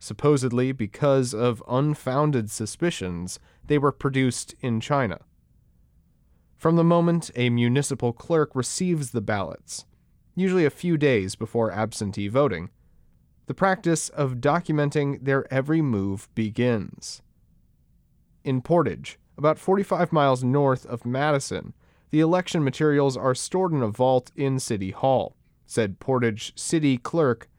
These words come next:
Marie Moe, president of the Wisconsin Municipal Clerks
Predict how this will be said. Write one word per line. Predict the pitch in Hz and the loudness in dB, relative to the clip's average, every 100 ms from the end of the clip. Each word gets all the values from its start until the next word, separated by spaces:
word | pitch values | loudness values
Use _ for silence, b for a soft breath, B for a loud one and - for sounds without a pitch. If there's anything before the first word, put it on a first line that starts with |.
| _ - | _ -2
Marie | 143 143 156 151 | 2 4 4 2
Moe, | 127 123 - - _ _ _ _ | 2 2 0 -8 _ _ _ _
president | - 185 180 117 87 - _ _ _ | 0 2 2 0 -6 -8 _ _ _
of | 139 | -4
the | 123 | 0
Wisconsin | 117 120 - 165 160 165 156 | 0 0 0 0 0 0 0
Municipal | 117 107 117 131 139 - 135 | 0 0 0 -2 -2 0 0
Clerks | - 123 110 - | -2 -4 -4 -6